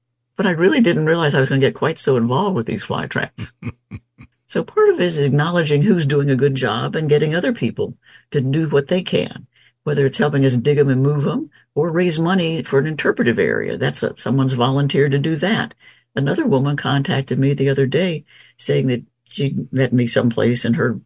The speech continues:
something, but she is a graphic designer and she wants to help design the educational materials that we use. So people are willing to do things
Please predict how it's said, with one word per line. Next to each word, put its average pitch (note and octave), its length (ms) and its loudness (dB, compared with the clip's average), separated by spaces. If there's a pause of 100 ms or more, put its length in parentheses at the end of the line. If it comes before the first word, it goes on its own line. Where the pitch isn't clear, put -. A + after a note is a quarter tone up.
(240)
something, B2 480 -2 (300)
but D3 140 0
she F#3 340 2 (160)
is C#3+ 140 -2
a C3+ 40 2
graphic C#3 400 0
designer D3+ 540 0
and D#3+ 160 -4
she F#3 140 0
wants F3 240 -2
to - 80 0
help D#3+ 240 -2
design D3+ 380 0
the E3 120 2
educational - 540 0
materials - 720 -4 (500)
that D#3+ 160 0
we C3+ 100 2
use. - 440 0 (640)
So A#3 240 -4 (240)
people G4+ 260 2
are G#3+ 80 2
willing A3+ 360 2
to C3+ 100 2
do F#3+ 200 2
things B2+ 640 -4